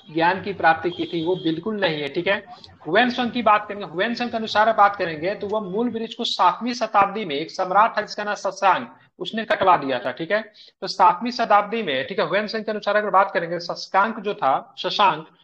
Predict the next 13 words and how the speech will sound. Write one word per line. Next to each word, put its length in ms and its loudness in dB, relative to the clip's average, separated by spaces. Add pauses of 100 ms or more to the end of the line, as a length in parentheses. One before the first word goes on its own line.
(140)
जो 80 -8
कि 100 -8
बंगाल 420 2
का 140 -2
शासक 300 -2
था, 420 -6 (180)
वह 80 0
मतलब 280 -2
बहुत 340 4
ही 60 -4
मतलब 380 -6
कट्टर 360 0
था। 320 -14